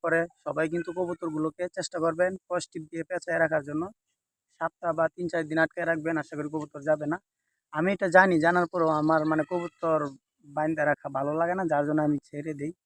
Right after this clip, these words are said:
তো এরকমটা আর করবো না কখনো, কারণ এভাবে হারিয়ে গেলে মনে করেন যে শখগুলো আ-, আবার নষ্ট হয়ে যায়। সবাই যারা YouTube থেকে ভিডিও দেখতেছেন, অবশ্যই ভিডিওটা, হ্যাঁ, ভালো করে শেয়ার করে দিবেন একটা,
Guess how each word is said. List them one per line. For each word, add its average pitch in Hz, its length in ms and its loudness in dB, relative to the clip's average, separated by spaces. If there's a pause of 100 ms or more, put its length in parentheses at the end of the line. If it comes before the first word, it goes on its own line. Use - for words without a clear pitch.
(360)
তো 151 60 -4 (320)
এরকমটা 147 460 -4
আর 147 160 2
করবো 151 260 -4
না 156 160 2
কখনো, 160 360 2 (540)
কারণ 151 260 0
এভাবে 156 300 -2
হারিয়ে 143 360 -2
গেলে 156 200 0 (100)
মনে 147 240 -2
করেন 147 280 -2
যে 139 120 -6
শখগুলো 143 520 -4
আ-, 139 320 0
আবার 143 240 -6
নষ্ট 151 300 -6
হয়ে 143 160 -8
যায়। 160 140 -10 (560)
সবাই 165 320 6 (460)
যারা 156 180 4
YouTube 156 300 0
থেকে 160 180 -4
ভিডিও 160 220 0
দেখতেছেন, 165 360 -4
অবশ্যই 147 380 -6
ভিডিওটা, 151 380 -4 (500)
হ্যাঁ, 170 180 0 (120)
ভালো 147 160 2 (100)
করে 156 220 -4
শেয়ার 143 260 -6
করে 147 160 -6
দিবেন 156 220 0
একটা, 156 260 -4